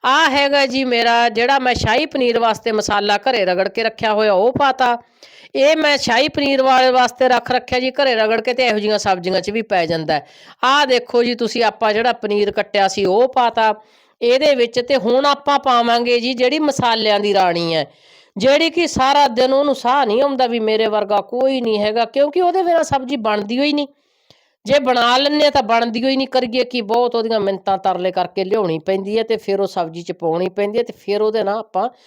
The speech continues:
ਇੰਜੋਏ ਕਰੀਦਾ। ਇਹ ਹੈ ਜੀ ਕਸੂਰੀ ਮੇਥੀ, ਇਹਨੂੰ ਤੁਸੀਂ ਹੱਥ ਨਾਲ ਮਸਲ ਲਓ, ਮਸਲ ਕੇ ਇਹਦੇ ਉੱਤੇ ਛਿੜਕ ਦਿਓ, ਧੂੜ ਦਿਓ ਪੂਰੀ ਇਹਦੇ ਉੱਤੇ, ਛਿੜਕਾ ਕਰ ਦਿਓ ਜੀ ਪੂਰਾ। ਤੇ ਦੇਖੋ ਰੰਗ ਬੰਨ ਕਿਵੇਂ ਲੈ ਕੇ ਆਈ ਹੈ ਇਹ, ਆਹ ਦੇਖੋ ਫਲੂਸੜਾ ਜਿਹਾ ਰਹਿ ਗਿਆ ਇਹਦਾ।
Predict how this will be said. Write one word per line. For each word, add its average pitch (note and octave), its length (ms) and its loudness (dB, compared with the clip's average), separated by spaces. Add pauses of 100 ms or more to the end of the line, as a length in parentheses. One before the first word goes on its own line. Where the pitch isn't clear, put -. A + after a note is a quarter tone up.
(240)
ਇੰਜੋਏ A3 460 0
ਕਰੀਦਾ। G#3+ 480 0
ਇਹ A#3+ 180 2
ਹੈ B3 100 0
ਜੀ A3+ 160 -4
ਕਸੂਰੀ F#3 440 -2
ਮੇਥੀ, A#3 560 -4 (420)
ਇਹਨੂੰ C#4 280 2
ਤੁਸੀਂ C4 300 -2
ਹੱਥ A3 220 -2
ਨਾਲ A#3 180 0
ਮਸਲ G#3+ 420 0
ਲਓ, B3 120 2
ਮਸਲ A3 360 0
ਕੇ A3+ 160 -2
ਇਹਦੇ A#3+ 160 2
ਉੱਤੇ G#3+ 300 0
ਛਿੜਕ G#3+ 360 -4
ਦਿਓ, B3 200 2
ਧੂੜ B3 400 0
ਦਿਓ G3 200 0
ਪੂਰੀ A#3+ 400 -2
ਇਹਦੇ B3+ 220 2
ਉੱਤੇ, A#3+ 400 0 (320)
ਛਿੜਕਾ A3+ 540 0
ਕਰ A3+ 220 0
ਦਿਓ A3+ 140 -2
ਜੀ A#3 140 -2
ਪੂਰਾ। A3+ 360 -2
ਤੇ A3 160 0
ਦੇਖੋ G3+ 420 -2
ਰੰਗ F#3 220 0
ਬੰਨ F#3 360 0
ਕਿਵੇਂ F#3 300 -2
ਲੈ F3 180 0
ਕੇ F#3+ 220 -2
ਆਈ F3+ 260 -2
ਹੈ G3+ 100 2
ਇਹ, G3+ 260 -2 (100)
ਆਹ F#3 140 -2
ਦੇਖੋ F3+ 300 -4
ਫਲੂਸੜਾ G#3 480 -2
ਜਿਹਾ F#3 140 0
ਰਹਿ D3+ 160 -2
ਗਿਆ F#3+ 140 -2
ਇਹਦਾ। E3 180 -2